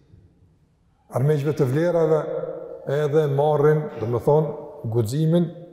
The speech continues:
me e organizu një atentat kundër Omerit radiallahu ta'ala anhu. E një nga Persia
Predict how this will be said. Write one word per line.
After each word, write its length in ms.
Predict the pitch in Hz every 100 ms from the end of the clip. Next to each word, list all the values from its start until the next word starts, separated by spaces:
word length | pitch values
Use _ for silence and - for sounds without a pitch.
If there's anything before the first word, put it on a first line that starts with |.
| - -
me 160 | 143 156
e 100 | 156
organizu 460 | 151 139 139 165
një 140 | 151 147
atentat 640 | 131 - 135 127 175 156 -
kundër 240 | 147 147
Omerit 600 | 139 156 151 147 - -
radiallahu 420 | 131 135 135 131 -
ta'ala 300 | 120 117 107
anhu. 140 | 90 90 - - - - - - - - - - - _ -
E 80 | 135
një 180 | 160 151
nga 120 | 143 156
Persia 480 | 131 - 175 190